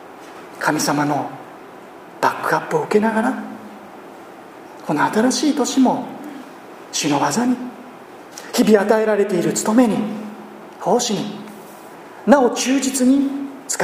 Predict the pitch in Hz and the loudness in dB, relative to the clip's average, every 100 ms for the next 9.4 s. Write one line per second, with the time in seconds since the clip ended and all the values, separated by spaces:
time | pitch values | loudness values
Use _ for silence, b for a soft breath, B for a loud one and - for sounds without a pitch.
0 | 156 170 156 - 175 214 220 220 214 - | 0 0 -2 -4 2 4 4 2 2 0
1 | - - - - - - - - - 147 | -12 -14 -14 -14 -14 -20 -20 -12 -2 0
2 | 147 139 139 151 214 - 262 254 247 254 | 0 -2 -2 -2 -2 -2 -2 0 0 0
3 | 285 269 185 - - - - - - 160 | 0 0 -2 -6 -10 -16 -18 -10 -2 0
4 | 135 - 190 233 220 175 170 240 247 247 | 0 -4 -2 -2 -4 -6 -2 0 2 0
5 | - - - - - - - - - - | -2 -8 -14 -18 -18 -18 -18 -20 -20 -20
6 | - - - - - - - - - - | -18 -18 -18 -18 -20 -20 -20 -20 -20 -20
7 | - - - - 269 220 214 220 208 196 | -18 -16 -12 0 6 6 6 2 2 2
8 | 175 220 185 180 208 208 302 269 180 - | 6 6 6 4 4 6 6 4 4 0
9 | 160 147 139 135 | 0 0 0 -2